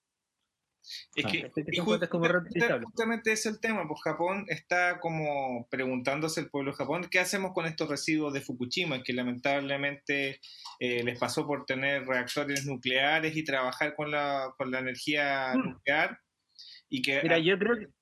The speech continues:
Speaker 1: del, del
Speaker 3: yo creo
Speaker 1: terremoto del dos mil once, bueno, estos, estos estanques con agua, eh, colapsaron. Y claro, obviamente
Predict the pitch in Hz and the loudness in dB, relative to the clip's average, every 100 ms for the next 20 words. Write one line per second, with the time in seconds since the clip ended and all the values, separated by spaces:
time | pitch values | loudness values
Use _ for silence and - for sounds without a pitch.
0 | _ 131 139 131 135 131 131 143 156 220 | _ -2 -2 0 -2 -2 0 0 4 4
1 | 208 - 156 143 143 147 139 147 165 - | 2 -2 -2 0 0 2 2 2 0 0
2 | 180 170 175 165 160 165 151 147 143 135 | 0 0 0 0 0 0 0 0 0 -2
3 | 131 - 139 156 143 160 160 156 - 143 | -4 -4 -2 -2 0 -2 -2 -4 -2 0
4 | 165 165 160 147 139 143 - 131 - 135 | 2 2 2 0 -4 -10 -8 -8 -2 0
5 | 127 - 208 147 143 _ _ _ _ _ | 0 2 2 2 -6 _ _ _ _ _
6 | _ _ _ _ _ _ - 135 190 180 | _ _ _ _ _ _ -6 2 4 4
7 | 120 120 - 143 151 170 165 165 165 123 | 2 -2 0 2 4 2 4 4 2 -4